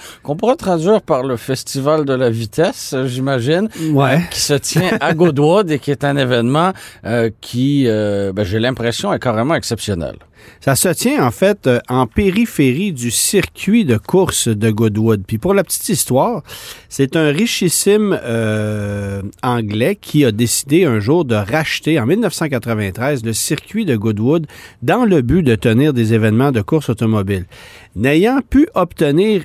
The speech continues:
Speaker 2: les permis nécessaires pour la tenue de ce genre d'événement-là, euh, ben, il a tout simplement choisi d'acheter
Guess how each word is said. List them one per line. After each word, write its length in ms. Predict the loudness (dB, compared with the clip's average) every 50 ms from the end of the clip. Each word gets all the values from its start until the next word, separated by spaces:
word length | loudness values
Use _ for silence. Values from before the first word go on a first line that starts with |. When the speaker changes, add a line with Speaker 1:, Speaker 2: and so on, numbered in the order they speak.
| -4 -6
Speaker 2:
les 240 | -2 0 0 0 0
permis 500 | 0 0 0 2 2 2 2 2 2 2
nécessaires 600 | 2 2 2 0 0 -2 0 0 0 0 0 0
pour 160 | -2 -2 -2
la 120 | -2 -2 -4
tenue 400 | -2 0 0 2 2 0 0 0
de 120 | -2 -2
ce 180 | 0 0 -2 0
genre 220 | 0 0 -2 -2
d'événement-là, 760 | -2 -2 -2 -2 -2 -2 -2 -2 -2 -2 -2 -2 -2 -2 -2 -4 -8 -14 -20 -20 -20 -20 -12 _ -2
euh, 520 | 0 0 0 0 0 0 -2 -2 -4 -6 -6
ben, 100 | -4 -2
il 160 | -2 0 0 0
a 80 | -2
tout 180 | -2 -6 -14 -8
simplement 480 | -2 -2 0 0 0 0 0 0 -2
choisi 360 | -2 -2 -2 -2 -2 0 -2 -2
d'acheter 440 | -2 -2 -4 -2 -2 0 0 -2